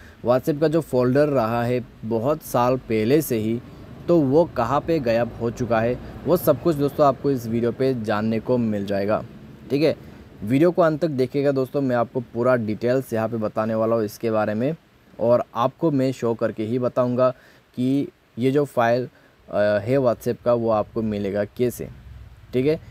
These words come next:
वीडियो शुरू करने से पहले अगर आपने चैनल को सब्सक्राइब नहीं किया है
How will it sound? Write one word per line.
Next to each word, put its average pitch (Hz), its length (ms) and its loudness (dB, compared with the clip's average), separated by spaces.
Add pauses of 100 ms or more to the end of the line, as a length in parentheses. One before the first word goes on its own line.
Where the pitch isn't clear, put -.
(300)
वीडियो 120 260 2
शुरू 156 240 0
करने 143 220 2
से 151 140 -4
पहले 135 380 2
अगर 113 240 0
आपने 117 260 -2
चैनल 107 320 -2
को 110 100 -6
सब्सक्राइब 117 560 -2
नहीं 120 220 -2
किया 117 220 0
है 131 200 -4